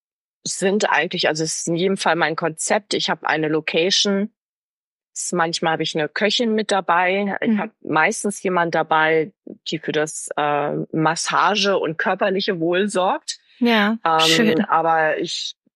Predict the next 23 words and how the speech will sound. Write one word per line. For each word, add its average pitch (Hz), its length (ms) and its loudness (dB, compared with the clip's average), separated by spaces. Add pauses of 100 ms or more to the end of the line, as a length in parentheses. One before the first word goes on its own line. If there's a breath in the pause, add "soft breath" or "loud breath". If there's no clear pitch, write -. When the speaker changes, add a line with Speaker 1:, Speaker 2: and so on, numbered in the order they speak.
(160)
Speaker 1:
da 160 160 2
ich 165 80 -4
ja 175 80 0
Yogalehrerin 170 720 0
auch 123 180 -2
bin, 208 380 0
äh, 165 420 0
ist - 180 -4
mir 156 460 2
schon - 600 -2
auch - 300 0
nach 160 220 0
wie 165 100 0
vor 156 280 0
wichtig, - 460 0
ich, - 280 -10
dass 160 220 -6
ich 160 100 -8
die 151 140 -4
Yogastunde 202 600 0
selbst 190 400 -2
Speaker 2:
Mhm. 247 60 4
Speaker 1:
mache, 226 320 4